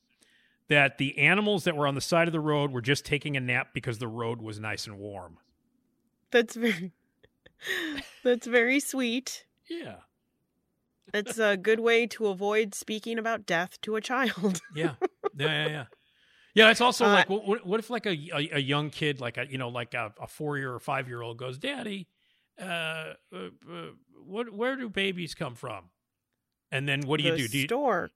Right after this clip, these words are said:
Speaker 1: you do the stork thing, or do you go,
Speaker 2: Right?
Speaker 1: "Well, your mom
Speaker 2: Hmm.
Speaker 1: and I had sex one night, and then nine months
Speaker 2: Oh.
Speaker 1: later, you came flying out of her vagina."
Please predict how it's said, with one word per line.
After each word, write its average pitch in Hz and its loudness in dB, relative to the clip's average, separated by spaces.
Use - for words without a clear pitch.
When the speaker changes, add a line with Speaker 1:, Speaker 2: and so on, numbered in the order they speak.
Speaker 1:
you 147 0
do 160 0
the 160 0
stork 180 0
thing, 202 0
or 156 2
do 139 -2
you 135 0
go, 139 0
Speaker 2:
Right? 233 0
Speaker 1:
"Well, 262 10
your 202 6
mom 285 4
Speaker 2:
Hmm. 277 -2
Speaker 1:
and 247 2
I 220 6
had 190 6
sex - 6
one 127 0
night, 127 6
and 190 -4
then 180 2
nine 208 6
months 175 4
Speaker 2:
Oh. 147 -6
Speaker 1:
later, 202 2
you 185 0
came 160 0
flying 143 0
out 131 0
of 120 -4
her 123 0
vagina." 113 -4